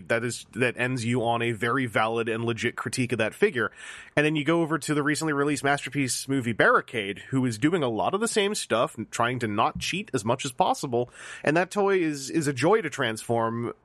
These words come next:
um, and, you know, with good instructions and not the ones provided, it's borderline simple to transform. Uh, it's just lengthy and, and, and I would say satisfying.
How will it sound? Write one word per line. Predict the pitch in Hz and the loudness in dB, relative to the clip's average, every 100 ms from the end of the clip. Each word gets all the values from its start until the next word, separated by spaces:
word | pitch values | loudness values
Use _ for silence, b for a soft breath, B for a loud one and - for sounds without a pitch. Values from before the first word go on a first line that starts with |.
| 117 | -2
um, | 120 120 113 113 104 | 0 0 -2 -2 -2
and, | 117 117 | -2 -2
you | 113 | -2
know, | 117 120 127 | 0 0 -2
with | 117 127 123 - - 143 110 | 0 -2 -2 -10 -8 -6 0
good | 127 160 | 2 2
instructions | 139 - 117 - 165 127 | 0 0 0 0 0 0
and | 113 | 0
not | 113 123 | 0 0
the | |
ones | 113 110 | -2 -4
provided, | - 98 135 226 123 131 B B B | -6 2 4 4 0 -6 B B B
it's | 135 139 | 0 0
borderline | 123 120 156 165 147 135 131 127 | 0 2 4 4 2 2 0 -2
simple | 123 233 113 85 - | 0 0 0 -6 -6
to | 104 | -2
transform. | 117 101 - 110 92 90 - - | 0 -2 0 0 0 -6 -14 -4
Uh, | 107 104 | 0 0
it's | 101 110 | 0 -2
just | 117 113 | -4 0
lengthy | 165 - 107 92 | 0 0 -2 -2
and, | 104 104 101 | -2 0 -2
and, | 101 90 - | -2 -8 -4
and | 107 101 95 | -4 -2 -2
I | 104 | -2
would | 104 107 | 0 -2
say | 107 | 0
satisfying. | 160 165 - 104 87 | 2 0 -2 -4 -4